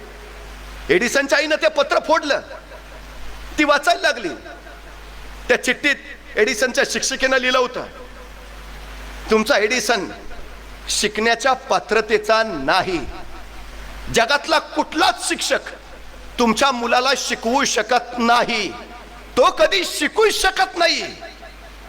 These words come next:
कृपा करून त्याला उद्यापासून शाळेत पाठवू नका, आमची शाळा मतिमंदांना शिकवत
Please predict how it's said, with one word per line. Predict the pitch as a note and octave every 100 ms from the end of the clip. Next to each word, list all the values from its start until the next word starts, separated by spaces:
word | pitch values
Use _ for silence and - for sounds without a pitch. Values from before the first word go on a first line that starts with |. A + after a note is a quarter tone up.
| - - - - -
कृपा | G#3 G#3+ C4
करून | - G#3+ -
त्याला | - G3 G#3+ A#3 F3
उद्यापासून | E3+ G#3 G3+ F3 - G#3
शाळेत | - - F3+ F3+ F#3+ - -
पाठवू | D#3+ D#3 E3 E3+ E3
नका, | D3+ C#3 D#3 D3+ C#3+ A#2+ - - - - - - - - - - - - - - - -
आमची | - D#3 D3+ F3
शाळा | D3+ C#3+ C#3 D3+ D#3+
मतिमंदांना | C#3 - E3 D#3 C#3+ C#3 C#3+ D3 D3 D3
शिकवत | C#3+ - A#2+ A#2 B2+